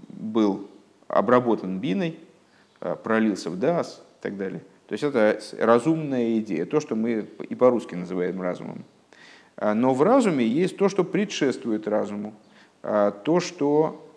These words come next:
представляет собой, э, источник разума. И этот аспект называется хохмой. Так вот, сам, сама речь, а с-, аспект Малхус соответствует речи,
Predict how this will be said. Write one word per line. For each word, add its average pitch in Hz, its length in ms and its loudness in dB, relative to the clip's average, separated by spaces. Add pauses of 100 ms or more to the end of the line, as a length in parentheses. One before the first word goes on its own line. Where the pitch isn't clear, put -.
(100)
представляет 135 600 2
собой, 135 520 0 (140)
э, 110 440 -2 (1400)
источник 135 680 0
разума. 104 500 -4 (360)
И 123 300 2
этот 127 340 2
аспект 131 320 0
называется 139 380 -2
хохмой. - 400 -10 (1120)
Так 117 200 2
вот, 143 460 2
сам, 151 420 4 (200)
сама 139 440 2
речь, 254 380 0 (460)
а 101 600 2
с-, - 160 -18
аспект - 380 -2
Малхус 175 380 0
соответствует 117 520 -2
речи, 101 320 0